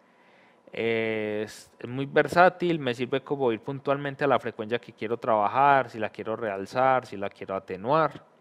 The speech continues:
Es un tipo de filtro muy, muy versátil.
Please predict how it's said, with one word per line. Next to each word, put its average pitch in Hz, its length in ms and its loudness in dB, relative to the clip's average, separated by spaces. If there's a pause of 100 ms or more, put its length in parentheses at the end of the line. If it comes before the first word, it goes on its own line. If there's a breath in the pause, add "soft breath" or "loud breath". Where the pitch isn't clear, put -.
(1300)
Es - 100 -18
un 123 100 -8
tipo 131 340 0
de 110 100 2
filtro 117 600 0 (580 loud breath)
muy, 139 200 -2
muy 123 180 -2
versátil. 117 600 -2